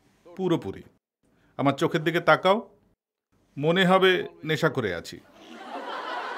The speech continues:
হ্যাঁ, কিন্তু কখনো নেশার বস্তু ছুঁয়ে দেখিনি। কিন্তু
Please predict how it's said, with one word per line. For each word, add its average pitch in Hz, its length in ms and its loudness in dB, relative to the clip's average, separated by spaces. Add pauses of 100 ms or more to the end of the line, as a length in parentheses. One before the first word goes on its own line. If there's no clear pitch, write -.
(1160)
হ্যাঁ, 214 180 0 (560)
কিন্তু 214 220 2
কখনো 254 500 4
নেশার 196 280 4
বস্তু 180 300 0
ছুঁয়ে 190 340 0
দেখিনি। 95 360 -2 (460)
কিন্তু 147 560 -4